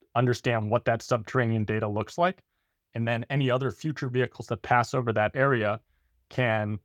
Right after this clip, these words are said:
localize or position with, you know, centimeter accuracy. So it's a, a map and track, and there's really two kind of implementations that get applied, you know, where, where you can look at sort of the high level,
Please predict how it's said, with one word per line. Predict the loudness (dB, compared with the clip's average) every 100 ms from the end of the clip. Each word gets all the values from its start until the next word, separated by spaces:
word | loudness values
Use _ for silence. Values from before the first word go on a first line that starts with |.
| _
localize | -2 2 2 0 2 2 0 -2
or | -6
position | -2 0 0 0 -2
with, | -4 -6 -4
you |
know, | -2
centimeter | 0 0 0 0 0
accuracy. | 2 0 -2 -10 -10 -16
So | -16 -2 0 0 -6 _ _ _ _ _
it's | -4 0
a, | 2 2 0 -4 -6 _ _ -2
a | 0 2
map | 2 2 2
and | 0 -4
track, | -4 -4 -4
and | -4 -2
there's | -2 -6 -10 _ _ _ _
really | -2 -2
two | -4 -4 -2 0 0 -2 -6 _ _
kind | -6 -2 0
of |
implementations | -2 -2 -2 -4 -2 -4 -2 -4 -2
that | -4
get | -4 -8
applied, | -4 -4 -4 -10 _ _ _ _ _ _ _ _
you | -4
know, | -2
where, | 0 -2
where | -2 -2
you | -4 -6
can | -4
look | -4 -4
at | -6
sort | -6 -4
of | -2
the |
high | 0 0 0
level, | -2 -2 -6 -10 -10